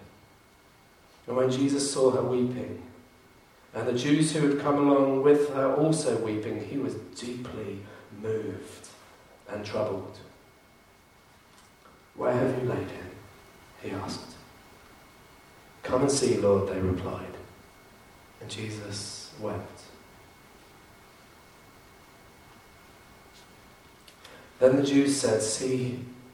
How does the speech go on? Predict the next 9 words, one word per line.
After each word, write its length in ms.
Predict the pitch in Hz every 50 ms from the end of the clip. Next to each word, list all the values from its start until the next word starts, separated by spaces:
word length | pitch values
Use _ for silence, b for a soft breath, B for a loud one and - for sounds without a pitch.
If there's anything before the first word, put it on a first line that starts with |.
| - - -
how 580 | - - 117 117 117 110 110 107 - - - - - - - - -
he 160 | - 110 110
loved 440 | 107 104 104 104 104 104 101 - 104
him." 220 | 101 98 90 90 - - - - - - - - - - - - - - - - - - - - - - - - -
But 160 | 120 110 -
some 240 | - - 113 113 113
of 80 | 107 98
them 140 | 98 95
said, 340 | - - - - - - -